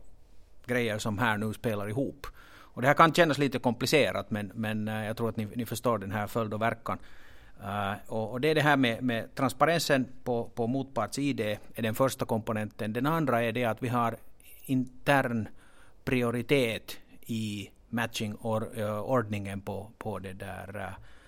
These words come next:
handeln, vilket betyder att, att, att man kan få en högre prioritet om man får en intern affär. Vilket har varit en väldigt också bra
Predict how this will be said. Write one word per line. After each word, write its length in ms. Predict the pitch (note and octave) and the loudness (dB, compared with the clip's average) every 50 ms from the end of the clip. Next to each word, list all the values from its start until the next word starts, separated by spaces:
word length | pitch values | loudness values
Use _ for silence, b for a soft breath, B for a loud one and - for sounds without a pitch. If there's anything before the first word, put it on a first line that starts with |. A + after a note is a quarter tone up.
| b b b b b | b b b b b
handeln, 560 | - D3+ C#3 A#2+ G#2 F#2+ E2+ D2 C#2+ C2 - - - - | 2 4 4 4 4 0 -2 -6 -6 -8 -12 -14 -14 -8
vilket 240 | A#2 A#2+ A2 B2 A2+ | -6 -4 -2 -2 -2
betyder 400 | A#2+ - C3+ C3 A#2+ A#2 A2 G#2 | -2 0 0 0 2 0 0 0
att, 300 | G2+ G2+ G#2 - - - - - | -2 -2 -2 -4 -10 -14 -12 -6
att, 160 | A2 G#2 - - - - | -6 -6 -6 -8 -10 -10
att 140 | A2+ G#2 - - | -10 -10 -10 -8
man 260 | - B2 A#2 A2+ A#2 A2+ | -4 -2 -2 -2 -2 -4
kan 280 | - A2 G#2+ G#2 G#2 - b b b b b b | -4 -6 -4 -6 -6 -10 b b b b b b
få 160 | - - B2+ | -4 -2 -2
en 80 | A#2 B2+ | 0 4
högre 280 | D#3 D#3+ D3+ A#2+ A#2 | 4 4 4 4 2
prioritet 640 | - - A2+ G#2+ G#2+ G#2+ - B2+ A#2+ A2 G#2+ - - | 0 0 -2 -2 -2 0 0 0 2 2 0 -2 -4
om 180 | - A2 G2+ | -6 -6 -4
man 240 | G#2 G2+ G2+ G2+ G2+ | -4 -4 -4 -4 -6
får 260 | - - A2+ G#2+ G2+ | -4 -4 -4 -2 -2
en 120 | G2+ G2+ G#2+ | -4 -6 -6
intern 380 | G#2 G2+ - A#2 A2 G#2+ G2+ | -6 -2 0 0 0 0 -2
affär. 460 | G2 - - A#2 F2+ - - - - - - - - - b b b b b b b b b | -4 -2 -2 -2 -2 -2 -6 -10 -14 -14 -16 -20 -20 -20 b b b b b b b b b
Vilket 260 | - C3 B2+ C#3+ C3 | -4 -2 2 4 4
har 60 | C#3 D3 | 6 8
varit 220 | D#3 D#3+ D#3 C#3+ | 8 8 6 6
en 60 | C#3 | 6
väldigt 280 | C#3 C#3+ C#3 C3 - - | 6 6 4 4 2 0
också 200 | B2 - - C3 | -2 0 -2 -4
bra 560 | A#2+ G#2+ B2+ C3+ C3 B2+ A#2+ A#2 A2+ A2+ | -2 0 2 4 6 6 6 4 2 0